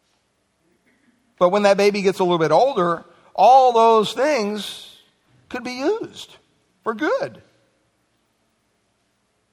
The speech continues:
See, we should never expand our actions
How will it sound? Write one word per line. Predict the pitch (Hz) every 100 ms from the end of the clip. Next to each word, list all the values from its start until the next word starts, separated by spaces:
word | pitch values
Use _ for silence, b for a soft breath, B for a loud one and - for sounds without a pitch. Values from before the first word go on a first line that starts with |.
| _ _ _ _ _ _ _ _ _ _ _ _ _ _ _ _ _ _ _ _ _ _ _ _ _ _ _ -
See, | 175
we | 175
should | - 156
never | 196 202 196
expand | 151 - 175 175
our | 139 135
actions | 151 160 - 127 123 -